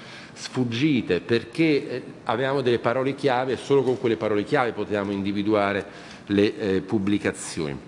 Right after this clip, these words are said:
La, questa riflessione scientifica poi è arricchita da tabelle, grafici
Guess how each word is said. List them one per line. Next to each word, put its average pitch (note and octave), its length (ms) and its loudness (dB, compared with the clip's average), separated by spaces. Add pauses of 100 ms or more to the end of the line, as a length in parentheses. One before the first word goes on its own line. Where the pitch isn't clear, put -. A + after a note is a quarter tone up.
(1300)
La, C3 360 2
questa C3 220 4
riflessione C#3+ 400 2
scientifica B2 680 0
poi B2+ 180 0
è - 20 2
arricchita A#2 480 -2
da A2 100 2
tabelle, G#2+ 640 2
grafici G2+ 960 0